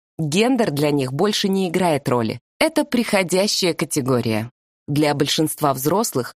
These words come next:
он важен прежде всего потому, что ответа на вопросы требует общество. Чем оно свободнее, тем меньше требует.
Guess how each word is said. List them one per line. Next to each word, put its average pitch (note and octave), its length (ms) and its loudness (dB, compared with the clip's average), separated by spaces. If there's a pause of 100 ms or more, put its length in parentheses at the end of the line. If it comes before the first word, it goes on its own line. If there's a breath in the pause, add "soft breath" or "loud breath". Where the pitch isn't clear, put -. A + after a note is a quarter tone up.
(140)
он F#3 180 2
важен G3+ 300 0
прежде D#3+ 480 0
всего F3 300 0
потому, B3 420 0
что A3+ 260 0
ответа G3+ 460 0
на A3 100 2
вопросы E3 520 0
требует D3 580 0
общество. - 640 -4 (500)
Чем D#3+ 420 0
оно C3+ 260 0
свободнее, B2+ 760 -2 (380)
тем D#3 220 2 (100)
меньше D3 380 0
требует. A#2 640 -6